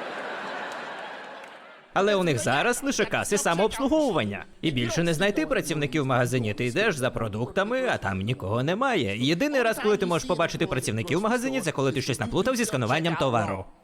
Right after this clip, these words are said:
Це єдиний випадок, кажу вам, ти щось наплутав, і магічним чином з'являється володарка самокаси.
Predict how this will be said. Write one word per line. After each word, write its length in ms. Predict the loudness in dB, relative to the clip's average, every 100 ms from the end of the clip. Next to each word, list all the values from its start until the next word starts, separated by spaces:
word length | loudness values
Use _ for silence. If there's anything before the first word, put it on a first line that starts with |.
| _ -20 -20 -18 -16 -14 -14 -12 -12 -12 -12 -12 -14 -14 -16 -18 -20 -18
Це 160 | -2 0
єдиний 400 | 2 0 2 2
випадок, 440 | 2 0 0 0
кажу 300 | 0 0 0
вам, 180 | 0 0
ти 100 | -2
щось 220 | 0 0
наплутав, 500 | 0 -2 0 2 2
і 40 | 0
магічним 420 | 0 0 -2 -6
чином 360 | 0 0 0 0
з'являється 540 | 2 4 2 2 0
володарка 560 | 2 0 2 0 0 0
самокаси. 840 | 0 2 0 0 -2 -2 -8